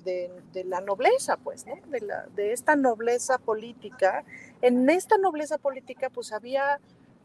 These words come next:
unas personas más indecentes y otras un poco más decentes, es decir, las indecentes, aquellas que se agarraban con la cuchara grande y riájale, se sirvieron de todo y ya no van a tener problemas económicos,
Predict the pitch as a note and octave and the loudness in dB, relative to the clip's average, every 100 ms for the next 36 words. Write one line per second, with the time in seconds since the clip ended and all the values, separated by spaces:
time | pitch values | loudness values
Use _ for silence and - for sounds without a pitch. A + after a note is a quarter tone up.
0 | - A#3+ B3+ B3+ C4 A#3 A#3 A#3 A#3 A3 | -8 -2 -2 -2 -6 -6 -8 -8 -10 -2
1 | G#3+ G3+ A3+ A3 G3+ - G3 F#3+ G#3 - | -2 -2 -6 -6 -4 -2 -4 -4 -10 -8
2 | G3+ F#3 F3 F#3 F#3 - F3+ E3 D#3 F3+ | -2 -2 0 0 -2 -12 -6 -4 -2 -4
3 | D#3 E3 G3 D#4 E4 F#3 F3 E3+ D#3+ - | -6 -8 -4 -2 -2 -8 -12 -12 -12 -8
4 | F3 - - - F3+ E3 G3 F#3+ F#3+ B3+ | -10 -10 -20 -2 2 2 2 0 4 6
5 | A#3 B3 - F#3+ F#3 F#3 G#3 - G3+ - | 6 4 4 4 4 4 4 2 2 0
6 | - - E3 D3 D3+ D#3+ F#3+ G#3+ F#3 E3+ | -4 -2 0 0 -2 0 -2 0 -2 -4
7 | - E3+ F#3+ G#3+ A3 G#3+ G3 A3 - - | -10 -8 -2 -2 0 -2 -4 -10 -10 -14
8 | - - G3 F3+ F#3 G3+ C#4 - G#3 - | -12 -6 -4 -2 0 2 2 0 -2 -2
9 | E3 - F3+ F#3+ A3+ A3+ A3 A#3+ G#3+ G3+ | -6 -10 -2 0 -2 -4 -2 0 2 0
10 | C#4 - - - - G3+ G3 G#3+ A3 A3 | -4 -10 -20 -20 -20 -4 0 0 0 -2
11 | A3 G3+ F#3+ G3 G#3 G3+ G#3 G#3 G3 F#3+ | -4 -4 -6 -4 -4 -4 -8 -12 -12 -8
12 | F#3+ G#3 G#3 A3+ | -6 -8 -8 -8